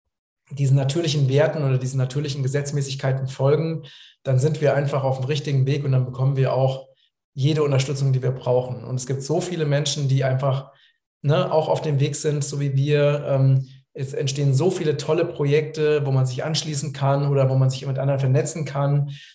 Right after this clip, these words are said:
sich selbst lokal auch organisieren. Ähm, also, und da gibt es so viele Möglichkeiten, sich zu engagieren oder auch Unterstützung zu holen für das, was man braucht.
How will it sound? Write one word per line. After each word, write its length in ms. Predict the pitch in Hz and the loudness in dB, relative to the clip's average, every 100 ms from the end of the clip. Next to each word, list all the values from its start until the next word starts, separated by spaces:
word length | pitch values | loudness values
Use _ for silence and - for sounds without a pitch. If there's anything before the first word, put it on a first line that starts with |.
| - | -12
sich 280 | - 135 135 | -2 0 4
selbst 340 | 147 143 - | 2 2 0
lokal 420 | 139 135 139 147 | -2 2 2 2
auch 120 | 143 | 2
organisieren. 960 | 135 139 139 143 135 135 139 139 135 135 - - _ - | 0 2 2 0 0 2 2 2 2 -2 -8 -20 _ -4
Ähm, 480 | 135 131 131 131 131 | 2 6 6 6 4
also, 300 | 131 127 135 139 | 0 2 2 4
und 160 | 135 | 4
da 300 | 135 135 135 | 6 6 6
gibt 180 | 135 135 | 4 0
es 140 | 131 - | -2 -2
so 100 | 170 | -4
viele 200 | 160 147 | -4 -2
Möglichkeiten, 960 | 147 143 135 139 135 135 131 131 131 | -2 -2 -4 0 0 2 0 0 -2
sich 520 | 131 135 - - - _ _ _ _ | -2 -2 -4 -8 -14 _ _ _ _
zu 180 | - 151 | -2 2
engagieren 880 | 151 160 139 139 151 151 147 147 143 | 4 4 4 4 4 4 4 2 0
oder 280 | 135 131 | 2 4
auch 260 | 127 131 131 | 4 2 0
Unterstützung 560 | 135 135 135 - 240 - | 0 0 0 -4 -4 -2
zu 140 | 131 | 0
holen 260 | 131 139 135 | 0 0 -2
für 100 | 131 | -2
das, 160 | 131 | -4
was 120 | 131 | -4
man 160 | 135 127 | -2 -2
braucht. 460 | - 127 139 - | -2 0 0 -2